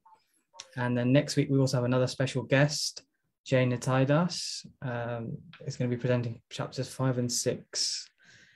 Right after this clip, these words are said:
So yeah, um, really excited to share with you, uh, this session, and hopefully it's gonna be very engaging. Um,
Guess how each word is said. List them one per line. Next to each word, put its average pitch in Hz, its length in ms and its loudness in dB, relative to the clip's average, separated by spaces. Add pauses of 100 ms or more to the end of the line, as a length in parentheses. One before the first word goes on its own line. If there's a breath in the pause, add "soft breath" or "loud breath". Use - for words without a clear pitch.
(840 soft breath)
So - 240 4
yeah, 147 340 8 (320)
um, 131 460 2 (720)
really 143 220 6
excited 147 680 2 (280)
to 131 400 4
share 139 540 4
with 131 160 0 (120)
you, 127 320 -4
uh, 123 240 -2
this 139 200 2
session, 175 560 2 (360 soft breath)
and 113 100 -6
hopefully 131 240 -4
it's 127 80 -4
gonna 127 100 0
be 123 60 2
very 123 160 2
engaging. 135 680 2 (960 soft breath)
Um, 117 640 -6